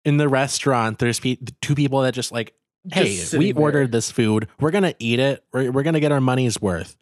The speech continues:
Speaker 1: Fuck your bomb." So Batman's like, "Oh, I gotta, you know, get it. I gotta get it out of here. I gotta, uh, get it, get it over here. Oh shit, there's a, there's some nuns.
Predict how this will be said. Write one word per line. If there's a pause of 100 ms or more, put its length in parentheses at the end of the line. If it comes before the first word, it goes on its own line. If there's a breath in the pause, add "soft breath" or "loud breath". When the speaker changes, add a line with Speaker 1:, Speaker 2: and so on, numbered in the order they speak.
(140)
Speaker 1:
Fuck
your
bomb." (580)
So
Batman's
like,
"Oh,
I
gotta,
you
know,
get
it. (320 loud breath)
I
gotta
get
it
out
of
here.
I
gotta, (540 soft breath)
uh,
get
it,
get
it
over
here.
Oh
shit,
there's
a,
there's
some
nuns.